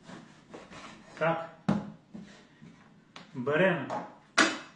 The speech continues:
О, таке ось, дивіться. Сало. Сало мелене. Сало мелене.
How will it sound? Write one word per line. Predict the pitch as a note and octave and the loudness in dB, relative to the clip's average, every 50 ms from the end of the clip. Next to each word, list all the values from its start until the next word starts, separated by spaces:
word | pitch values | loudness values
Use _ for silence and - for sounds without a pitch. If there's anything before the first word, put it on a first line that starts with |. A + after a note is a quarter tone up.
| - - _ _ _ - - _ _ - - _ - - - - - - - F#3 | -20 -20 _ _ _ -20 -20 _ _ -20 -20 _ -20 -18 -18 -16 -16 -8 -2 0
О, | F#3 F#3 F3+ C#3+ | 2 4 4 2
таке | - - C#3+ C#3 C#3 - E3+ D#3+ D3+ C#3 | 2 2 2 0 2 2 4 4 6 6
ось, | B2 A#2 A2 | 4 2 -2
дивіться. | B2 A#2+ A2+ G#2+ - - - - - - | -4 -4 -6 -6 -8 -12 -18 -20 -20 -20
Сало. | - - - - D#3 D3 C#3+ C#3+ C#3+ C3 A2+ G#2 - - - - - | -20 -18 -6 -2 0 4 4 4 4 2 0 -4 -8 -12 -16 -20 -20
Сало | - - - C#3+ C#3 C3+ C3+ B2+ | -8 -2 0 2 2 4 4 2
мелене. | C3 C#3 D#3 D#3+ C3+ A2+ G2 G#2 G2+ F#2+ - - - - | 2 2 2 2 2 0 -2 -4 -8 -12 -14 -18 -20 -20
Сало | - - - F3 G3 G#3+ G3+ G3 E3 C#3 | -14 -6 0 4 6 6 6 6 4 2
мелене. | C3 B2+ A#2 A2 G#2+ G#2 G#2+ G#2+ A2 | 2 2 2 0 0 -2 -4 -6 -8